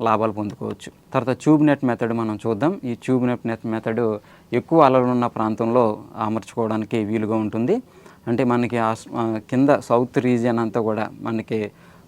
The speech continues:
గుంటూరు, బాపట్ల, ప్రకాశం, నెల్లూరు, ఇవన్నీ ప్రాంతాల్లో కూడా దీన్ని ఉపయోగించుకోవచ్చు ట్యూబ్ నెట్ మెథడ్ని.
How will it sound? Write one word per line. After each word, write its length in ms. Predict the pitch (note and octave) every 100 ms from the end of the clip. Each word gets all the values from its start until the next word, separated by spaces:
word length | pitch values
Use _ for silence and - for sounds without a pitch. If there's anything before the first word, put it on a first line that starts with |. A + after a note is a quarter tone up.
| A2
గుంటూరు, 480 | C3 C3 B2+ B2 A#2+
బాపట్ల, 680 | G#2+ A2 A2+ A2 A2+ A2 G#2 - -
ప్రకాశం, 540 | A2+ A#2+ A2 A#2 A2+ -
నెల్లూరు, 580 | A2+ A2+ G#2+ A#2 A2 A2 - -
ఇవన్నీ 340 | B2 C#3+ F3
ప్రాంతాల్లో 500 | E3 C3+ C3 C3+ B2+
కూడా 200 | A#2+ C#3
దీన్ని 260 | C3+ A#2+ A2+
ఉపయోగించుకోవచ్చు 800 | G2+ A2+ G#2+ - A2 G2 G#3 C4+ -
ట్యూబ్ 200 | B2+ A2+
నెట్ 220 | A#2 G#2+
మెథడ్ని. 420 | G#2+ G2+ G#2+ F3